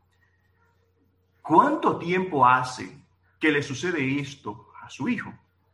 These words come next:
Y él dijo, "Desde niño. Y muchas veces le echa en el fuego y en el agua para matarle. Pero si puedes hacer algo, ten misericordia de nosotros y ayúdanos". Jesús le dijo,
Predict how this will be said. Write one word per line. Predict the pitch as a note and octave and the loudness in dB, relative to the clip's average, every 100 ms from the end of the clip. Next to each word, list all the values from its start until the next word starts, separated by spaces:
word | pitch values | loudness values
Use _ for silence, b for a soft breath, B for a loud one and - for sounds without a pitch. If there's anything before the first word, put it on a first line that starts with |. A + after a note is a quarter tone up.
| _ - | _ -4
Y | G3+ | 0
él | A3 D#3 | 0 0
dijo, | F#3 E3+ E3 | -4 -2 -2
"Desde | D#3+ D#3 F3+ | 0 0 0
niño. | F#3+ A3 C3+ A#2+ - _ _ _ _ _ _ _ b b | -2 -2 -6 -6 -14 _ _ _ _ _ _ _ b b
Y | G3+ | -2
muchas | A#3 A#3+ A3 F#3 | 0 -2 -2 -2
veces | G#3+ - G3+ | -4 -6 -4
le | F#3+ F3+ F3 E3 E3+ | 0 2 0 0 -2
echa | - E3+ D#3 | -2 -4 -2
en | D3+ | 0
el | C#3+ - | -2 -6
fuego | D3 F3+ F#3 D#3+ E3 | -2 0 0 0 0
y | C#3+ | 2
en | C#3 | 0
el | C3+ C#3+ | 0 0
agua | F3+ D#3 C#3 C#3 | 0 0 2 4
para | C3+ A#2+ | 4 2
matarle. | A#2 A#2 B2+ D#3+ E3 B2+ A#2+ B2 B2 B B B B _ _ _ _ - | 2 2 2 0 -2 -4 -4 -6 -8 B B B B _ _ _ _ 0
Pero | C#3+ C#3 B2+ | 0 2 -2
si | C3 | -4
puedes | A#2+ D#3 A#3 F#3+ F3+ D3 | 0 2 4 2 -2 -4
hacer | B2+ D3+ A#2+ | -4 -2 0
algo, | G#2+ G#2 G2+ G#2+ G#2+ - b b | 0 0 -8 -8 -10 -14 b b
ten | F3 A#3+ A3+ | 0 0 0
misericordia | E3 D3+ B2 A#2+ - A3+ - D3+ | -2 -2 -2 -2 2 2 2 -2
de | |
nosotros | A#2+ A#2+ A2+ A2 A#2+ A#2+ - B | -2 -2 -4 -4 -4 -6 -10 B
y | G#3 G3 | 0 0
ayúdanos". | G3 D3 A#3 C4+ - - - - _ _ _ b b b - | 0 -2 -2 -2 -4 -8 -16 -20 _ _ _ b b b -2
Jesús | A3+ A#3+ A#3 A3 F3+ E3 | 0 0 -2 -2 -2 -2
le | D3+ | -4
dijo, | D3 F3+ B2 A2 G#2+ | -2 -6 -8 -8 -10